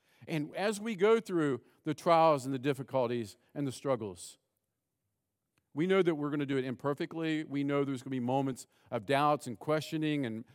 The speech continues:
times where we're gonna wonder, "God, are you even there? Are you even listening?" Much like the Psalms we've been reading.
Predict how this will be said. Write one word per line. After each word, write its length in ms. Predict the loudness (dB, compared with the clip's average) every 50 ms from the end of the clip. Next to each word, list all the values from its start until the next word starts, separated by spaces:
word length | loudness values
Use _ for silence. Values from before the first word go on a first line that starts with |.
| _ _ _
times 460 | -6 0 2 2 4 4 2 0 -2 -2
where 140 | -2 -2
we're 160 | 0 0 0 0
gonna 200 | 0 0 0 0
wonder, 520 | 0 2 2 2 2 2 2 2 0 -2 -6 _ _ _
"God, 260 | 2 4 4 4 4 2
are 100 | 0 -2
you 180 | 0 2 2
even 220 | 2 2 0 -2 -2
there? 240 | 0 0 0 0
Are 40 | 0 -2
you 120 | -2 -2
even 240 | -2 -2 -4 -4 -2
listening?" 540 | -2 -4 -4 -4 -4 -4 -2 -2 -2 -2 -2
Much 220 | -2 -4 -2 -2
like 160 | -2 -2 -2
the 80 | -4 -8
Psalms 420 | -6 -2 0 0 0 0 -2 -4
we've 160 | -6 -6 -6
been 160 | -4 -6 -6 -6
reading. 400 | -4 -4 -4 -4 -6 -6 -10